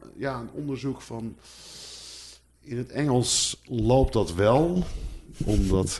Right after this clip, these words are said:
Engels andere accenten heeft. En in het Nederlands moet je gewoon een ander soort rijm gebruiken. Binnenrijm of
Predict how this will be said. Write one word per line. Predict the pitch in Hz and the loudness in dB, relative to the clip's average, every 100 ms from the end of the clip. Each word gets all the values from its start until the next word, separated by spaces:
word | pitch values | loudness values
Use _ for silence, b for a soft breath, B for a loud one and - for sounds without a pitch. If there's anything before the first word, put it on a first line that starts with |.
| - | -2
Engels | 101 98 98 - | 0 0 -2 -4
andere | - 95 98 87 85 | -2 -2 -2 -2 -2
accenten | - - 110 127 117 110 | -2 -2 -2 -2 0 0
heeft. | 110 110 - - | 0 0 -4 -8
En | - 90 | -4 -2
in | 90 | -2
het | 92 | 0
Nederlands | 90 101 101 95 92 | 0 0 2 0 0
moet | 95 90 | -4 -4
je | |
gewoon | 90 87 82 | -4 -4 -4
een | 80 - 87 | -6 -10 -10
ander | 85 87 92 | -8 -8 -6
soort | 85 85 78 | -6 -6 -4
rijm | 78 90 101 113 | 0 2 4 2
gebruiken. | 98 80 80 78 71 - - - - _ - B B B B - - - - | 0 -2 -2 -2 -2 -2 -2 -4 -18 _ -20 B B B B -4 -4 -4 -4
Binnenrijm | 82 80 82 73 69 69 67 | -4 -2 -4 -4 -6 -10 -10
of | 55 - - | -12 -14 -18